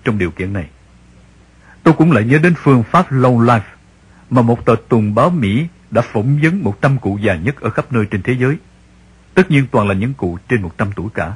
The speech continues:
rồi đúc kết lại. Câu hỏi chính là vì sao cụ sống lâu như thế? Tùy theo chủ quan của mỗi cụ,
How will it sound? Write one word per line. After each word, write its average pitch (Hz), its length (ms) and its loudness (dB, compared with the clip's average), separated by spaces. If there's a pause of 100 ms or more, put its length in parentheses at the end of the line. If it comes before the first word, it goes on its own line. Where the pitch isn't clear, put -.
(600)
rồi 117 220 -2
đúc 165 160 2
kết 170 180 -2
lại. 80 160 -6 (1120)
Câu 104 200 0
hỏi 98 120 -4
chính 147 220 -4 (640)
là 110 480 2
vì 127 180 2
sao 147 300 -2
cụ 120 220 -4
sống 175 240 0
lâu 156 100 2
như 147 140 0
thế? 165 200 -2 (960)
Tùy 113 280 0
theo 131 160 0
chủ 110 180 -4
quan 123 180 -2
của 135 80 -2
mỗi 107 160 -4
cụ, 80 260 -8